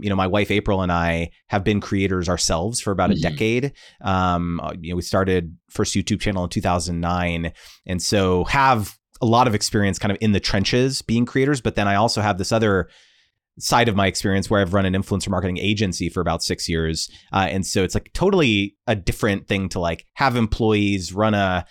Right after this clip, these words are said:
Speaker 1: I guess, creator, it wasn't called that at the time, creator economy, startup agency type thing, but then see the other perspective of, like, working with brands,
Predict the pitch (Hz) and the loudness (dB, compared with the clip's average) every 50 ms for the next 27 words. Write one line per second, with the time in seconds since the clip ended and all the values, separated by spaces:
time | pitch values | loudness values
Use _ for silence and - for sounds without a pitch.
0 | _ - 98 98 92 - - - - 123 110 104 107 110 107 101 101 92 90 85 | _ -6 -4 -4 -4 -4 -4 -2 0 2 2 4 4 2 2 2 2 2 0 0
1 | - 92 85 87 87 87 85 87 87 101 95 98 98 - 135 127 113 110 104 98 | 0 0 0 2 0 0 0 0 0 0 0 0 0 2 2 4 4 4 4 2
2 | 95 - _ - 120 107 - - 135 113 110 104 107 107 101 101 98 - 117 110 | 0 -2 _ -4 -4 -2 0 0 0 2 2 4 4 4 2 2 0 0 2 2
3 | 107 101 104 101 95 - - 95 95 107 95 107 101 95 - 113 101 90 - 107 | 2 4 2 2 0 -2 -2 0 0 0 2 2 0 0 0 0 0 2 2 2
4 | 92 - - 107 101 98 92 - - - - - - - 123 - 127 120 120 - | 0 0 0 0 0 0 -2 -6 -10 -16 -16 -10 -6 -2 0 2 2 2 2 2
5 | 202 190 147 156 139 120 113 - - - - - 110 - 117 95 98 85 98 95 | 2 2 4 4 4 4 2 0 -2 -2 0 0 0 0 0 -2 -2 0 -2 -4
6 | - - 101 113 - - 107 101 90 - - 101 98 98 98 95 92 92 92 90 | -2 -2 -2 -2 0 0 0 -2 -2 -2 0 0 2 2 2 2 0 0 -2 -4
7 | - - | -6 -10